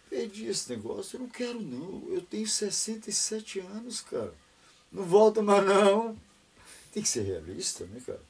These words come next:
Morreu aquele homem. Agora é um outro homem, é um homem que pinta a parede,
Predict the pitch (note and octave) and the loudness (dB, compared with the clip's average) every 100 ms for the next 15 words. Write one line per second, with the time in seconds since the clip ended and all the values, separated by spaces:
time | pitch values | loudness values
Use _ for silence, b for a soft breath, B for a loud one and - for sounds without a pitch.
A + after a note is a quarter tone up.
0 | _ B B B B - F#3+ A3 E3+ A#3+ | _ B B B B 0 4 6 8 8
1 | A3+ A#2 G2+ D#2+ - - G#2 G2+ B2+ D#3 | 6 -2 -2 -6 -14 -14 -10 -6 -4 -2
2 | B2+ E3+ - B2+ D3+ G#2+ G#2+ A2+ C#3+ - | -2 -2 -4 -4 -4 -4 -4 -6 -8 -14
3 | - A#2 G#2+ A2+ D3 C3+ B2+ C3+ A#2 D#2+ | -14 -10 -8 -4 -4 -2 -2 -2 -6 -16